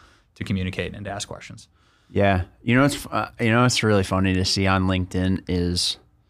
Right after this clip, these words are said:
Speaker 2: this is kind of a side note, but you'll see directors of marketing put out posts that say, that are like a frustration post that salespeople are calling them. And it's like, it's like,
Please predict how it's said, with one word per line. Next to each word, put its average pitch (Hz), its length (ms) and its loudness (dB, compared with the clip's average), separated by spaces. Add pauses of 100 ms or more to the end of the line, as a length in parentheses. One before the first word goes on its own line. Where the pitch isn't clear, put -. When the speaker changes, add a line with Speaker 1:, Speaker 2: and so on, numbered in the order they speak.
(260)
Speaker 2:
this 113 140 2
is - 80 -2
kind 117 160 2
of 92 80 4
a 85 60 2
side 87 260 2
note, 85 200 0
but - 240 0 (580)
you'll 107 240 4
see 101 460 2
directors 101 720 2
of 95 160 0
marketing 90 760 0 (100)
put 104 220 0
out 101 320 2
posts - 760 -2 (880)
that 101 160 0
say, 92 540 2 (880)
that 117 140 4
are 110 100 6
like 104 160 2
a 104 40 -4
frustration 101 640 0
post 95 360 0
that - 140 -4 (240)
salespeople 101 720 0
are - 140 0
calling 85 520 0
them. - 280 -8 (500)
And 92 160 0
it's 90 160 -2
like, 90 340 0 (920)
it's - 240 -6
like, 117 180 -2